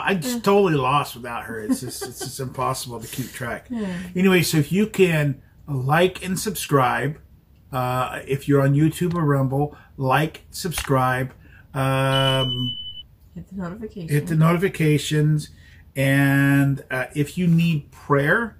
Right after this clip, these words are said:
Speaker 1: if you ne-, have suggestions, if you have topics that you would like us to talk about, uh, it's a thing that we do from time to time. Um, you can reach us at Bible study life dot O R G. But if you can like us and subscribe on YouTube and Rumble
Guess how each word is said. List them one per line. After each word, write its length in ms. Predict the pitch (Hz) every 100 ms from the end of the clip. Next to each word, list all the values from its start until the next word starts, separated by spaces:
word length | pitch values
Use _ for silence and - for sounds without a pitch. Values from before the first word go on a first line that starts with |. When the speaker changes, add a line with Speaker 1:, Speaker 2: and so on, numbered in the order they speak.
| - 135
Speaker 1:
if 240 | 139 165
you 120 | 170
ne-, 220 | 170 -
have 260 | - 151 139
suggestions, 960 | - 123 110 143 151 180 - 190 190
if 220 | - - 143
you 80 |
have 240 | 135 123 -
topics 520 | 156 156 156 151 -
that 200 | 135 -
you 80 | 131
would 160 | 127 120
like 240 | 123 -
us 160 | 123 -
to 100 | 104
talk 300 | 127 135 147
about, 400 | 143 156 156 - - - - - -
uh, 140 | - 123 131
it's 220 | 120 151
a 60 |
thing 240 | 143 151 147
that 80 | 143
we 100 | 135
do 160 | 143
from 160 | 135 139
time 280 | 135 131 135
to 80 | 127
time. 340 | 143 143 160 - - - - -
Um, 380 | 139 135 135 131
you 220 | 151 160 196
can 240 | 175 156
reach 440 | 139 156 180 -
us 260 | 196 - -
at 320 | 139 135 -
Bible 320 | 143 139 147 151
study 380 | - 147 143
life 480 | 139 135 135 127 -
dot 260 | 139 123 -
O 260 | 113 120 110
R 220 | 113 113
G. 480 | 107 - 156 117 101 -
But 160 | 120 131
if 200 | 131 143
you 100 | 143
can 280 | 139 123
like 300 | 131 175 -
us 180 | 185 143
and 140 | 185 156
subscribe 640 | 180 - - 147 143 139
on 260 | 127 127
YouTube 800 | 123 156 180 - 185 185 185 180
and 220 | 135 139 143
Rumble 600 | 151 151 156 160 160